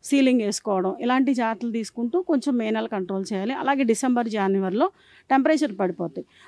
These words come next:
అలాంటప్పుడు ఏంటంటే కాటన్స్ పెట్టుకోవడం, హోల్స్‌కి, రూముల్లో బెడ్లు ఎక్కువ ఫిల్ చేసుకోవడం, ఇలాంటివి చేసుకోవడం వల్ల సీజన్‌ని కూడా మనం కంట్రోల్ చేసుకుంటూ త్రీ సిక్స్టీ ఫైవ్ డేస్ కూడా డార్క్ రూమ్‌లో బెడ్స్ని ఫామ్ చేసుకోవచ్చు. అలాగే డార్క్ రూమ్‌లోకి ఏ టైంలో ఎప్పుడు పడితే అప్పుడు వెళ్ళకూడదండి.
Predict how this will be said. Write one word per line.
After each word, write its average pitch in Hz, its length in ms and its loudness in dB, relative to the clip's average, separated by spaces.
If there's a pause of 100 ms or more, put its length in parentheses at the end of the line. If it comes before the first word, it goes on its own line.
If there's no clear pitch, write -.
అలాంటప్పుడు 262 460 4
ఏంటంటే 269 260 4
కాటన్స్ 233 500 0
పెట్టుకోవడం, 208 520 -4
హోల్స్‌కి, 214 540 -4
రూముల్లో 254 360 2
బెడ్లు 214 320 -2
ఎక్కువ 220 200 -8
ఫిల్ 208 240 -2
చేసుకోవడం, 196 580 -4
ఇలాంటివి 233 400 -2
చేసుకోవడం 202 420 -4
వల్ల 233 180 -2 (440)
సీజన్‌ని 294 400 2
కూడా 294 220 2
మనం 269 180 4
కంట్రోల్ 226 400 -2
చేసుకుంటూ 220 440 -2
త్రీ 269 240 -2
సిక్స్టీ 254 280 -6
ఫైవ్ 220 200 -4
డేస్ 214 200 -4
కూడా 214 200 -6
డార్క్ 226 340 -2
రూమ్‌లో 214 280 0 (420)
బెడ్స్ని 233 360 2
ఫామ్ 214 300 2
చేసుకోవచ్చు. 190 480 -4
అలాగే 269 300 2
డార్క్ 233 380 -2
రూమ్‌లోకి 269 480 2 (420)
ఏ 247 120 6
టైంలో 233 360 0 (680)
ఎప్పుడు 247 240 6
పడితే 269 220 6
అప్పుడు 233 200 0
వెళ్ళకూడదండి. 202 680 0